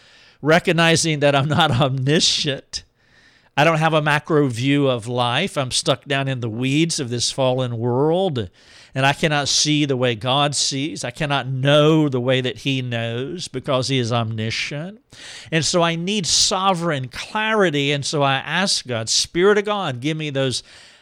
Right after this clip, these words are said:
eyes to see. But then also I say, I do not want a desensitized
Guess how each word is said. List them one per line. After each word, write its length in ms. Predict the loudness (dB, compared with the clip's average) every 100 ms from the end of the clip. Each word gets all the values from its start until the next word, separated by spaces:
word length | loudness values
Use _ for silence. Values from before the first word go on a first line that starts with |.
| _
eyes 420 | 2 2 2 0
to 100 | -2
see. 420 | 0 0 0 -2
But 240 | -2 -4 0
then 180 | -2 -2
also 640 | 0 2 2 0 2 0
I 100 | 0
say, 240 | -2 -2 0
I 140 | 0
do 200 | 0 -2
not 240 | -2 -4 -4
want 380 | -2 -2 -2
a 140 | -4 -4
desensitized 1400 | -2 -2 0 -2 -2 -2 -4 -6 -8 -8 -8 -8 -8